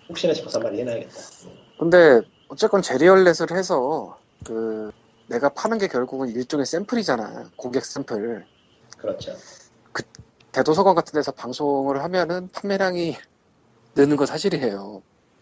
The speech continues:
Speaker 1: 이렇겠죠. 아무래도 보는
Speaker 2: 뭐가
Speaker 1: 사람이 있으니까.
Speaker 2: 어느 날 갑자기 리스크 오브 레인이 잘 팔리기 시작하더라고.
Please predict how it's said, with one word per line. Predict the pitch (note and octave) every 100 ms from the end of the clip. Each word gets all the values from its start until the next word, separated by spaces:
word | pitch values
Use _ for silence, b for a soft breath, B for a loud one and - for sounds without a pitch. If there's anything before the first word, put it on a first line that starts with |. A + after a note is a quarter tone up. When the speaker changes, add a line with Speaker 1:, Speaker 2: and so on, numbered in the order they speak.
| _
Speaker 1:
이렇겠죠. | F3 E4+ - C4+
아무래도 | G3+ F3+ C3
보는 | - B2+
Speaker 2:
뭐가 | A#2+
Speaker 1:
사람이 | A#2 D3
있으니까. | - A#2 - - B B B B B -
Speaker 2:
어느 | B2 F3 G3 G3 G3
날 | F#3+ G3
갑자기 | - - - A#3+ F#3
리스크 | C#3 - - -
오브 | G#3+ G#3+
레인이 | F#3 F3
잘 | - C3+
팔리기 | - G3 F3+ D3+
시작하더라고. | F#3+ F3+ F3 D#3 A#2+ G#2 G2+ G#2+